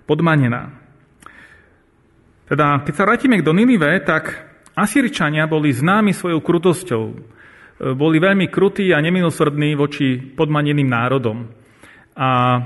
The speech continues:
dá sa povedať, že to bol taký teroristický štát a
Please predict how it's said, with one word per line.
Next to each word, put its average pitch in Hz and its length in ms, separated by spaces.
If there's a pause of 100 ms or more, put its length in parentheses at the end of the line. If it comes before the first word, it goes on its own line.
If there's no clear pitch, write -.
(440)
dá 147 160
sa 170 100
povedať, 156 320
že 147 60
to 151 100
bol 143 60
taký 139 580 (460)
teroristický 151 580
štát 131 480 (600)
a 117 320